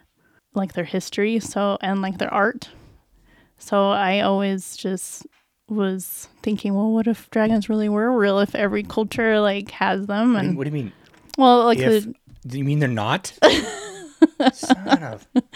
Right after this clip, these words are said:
Speaker 1: Oh, I mean, yes. That's why I wrote a book, 'cause they're real.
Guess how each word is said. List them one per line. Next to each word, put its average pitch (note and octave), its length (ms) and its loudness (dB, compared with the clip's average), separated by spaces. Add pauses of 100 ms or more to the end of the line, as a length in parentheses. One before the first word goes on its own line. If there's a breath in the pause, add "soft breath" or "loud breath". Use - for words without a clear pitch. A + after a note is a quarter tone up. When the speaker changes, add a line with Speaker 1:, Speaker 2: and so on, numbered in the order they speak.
(440 loud breath)
Speaker 1:
Oh, G3+ 200 6
I B3 200 6
mean, C4 240 8
yes. A#3+ 480 2
That's B3 260 6
why B3 240 10
I A#3+ 40 8
wrote A#3+ 180 6
a A3 80 4
book, D4+ 260 4
'cause A3 220 2
they're B3 200 4
real. B3 260 6